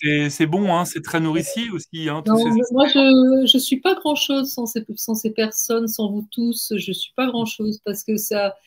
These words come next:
Speaker 2: ça me nourrit énormément, ça me, ça me donne beaucoup de courage, ça me dit que je suis, euh, sur mon chemin, que, que je, je me trompe pas trop. Bien sûr, je fais des erreurs comme tout le monde,
Speaker 1: Mm.
Speaker 2: mais, euh, merci à vous.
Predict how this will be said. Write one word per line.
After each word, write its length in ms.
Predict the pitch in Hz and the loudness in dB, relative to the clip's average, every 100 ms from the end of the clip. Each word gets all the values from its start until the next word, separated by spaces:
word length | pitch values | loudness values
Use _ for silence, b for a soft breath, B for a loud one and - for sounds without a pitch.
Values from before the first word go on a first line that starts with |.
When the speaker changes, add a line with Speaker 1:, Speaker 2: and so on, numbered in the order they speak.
| b _ | b _
Speaker 2:
ça 180 | - 226 | 0 4
me 80 | 233 | 6
nourrit 320 | 240 254 254 | 6 4 4
énormément, 720 | 240 262 247 233 233 233 247 | 2 0 -2 -2 -2 -4 -6
ça 220 | - 226 | -4 -4
me, 320 | 202 202 208 b b b _ | -2 -2 -4 b b b _
ça 180 | - 208 | -4 -2
me 100 | 208 | -2
donne 300 | 185 214 202 | 0 0 -2
beaucoup 300 | 233 - 262 | -6 -4 -6
de 60 | 269 | -6
courage, 800 | - 220 208 - 220 247 247 - | -8 -4 -2 0 0 -2 -4 -4
ça 120 | 208 | -2
me 220 | 196 196 | -2 -4
dit 280 | 185 208 226 | -4 -4 -4
que 140 | - 190 | -4 -4
je 120 | 190 | -4
suis, 480 | 185 - 208 214 208 | -8 -10 -4 -2 -2
euh, 140 | 196 196 b b - | -4 -10 b b -12
sur 220 | - 202 | -8 -4
mon 120 | 208 | -4
chemin, 680 | 202 233 220 214 214 247 262 208 | -4 -2 0 2 0 -4 -8 -10
que, 100 | 196 | -10
que 160 | 208 | -10
je, 220 | 196 196 185 | -10 -10 -10
je 140 | 196 | -8
me 100 | 202 | -10
trompe 280 | 208 208 190 | -10 -12 -6
pas 120 | 214 | -6
trop. 440 | 214 - 220 269 - _ _ _ | -6 -4 -2 -2 -6 _ _ _
Bien 100 | 190 | -4
sûr, 200 | 190 233 | -2 -4
je 120 | - | -6
fais 140 | - 190 | -6 -4
des 220 | 190 185 | -2 -2
erreurs 340 | 170 190 202 - | -2 -2 -6 -6
comme 180 | 190 | -6
tout 100 | 170 185 | -6 -6
le 60 | |
monde, 440 | 180 220 269 175 170 _ _ _ 175 | -4 -4 -4 -4 -8 _ _ _ -6
Speaker 1:
Mm. 120 | 185 | -2
Speaker 2:
mais, 280 | 196 202 196 | 0 0 0
euh, 80 | |
merci 500 | 190 220 - - 254 254 | 0 0 -2 -4 0 0
à 80 | |
vous. 300 | 196 202 233 | -2 -4 -6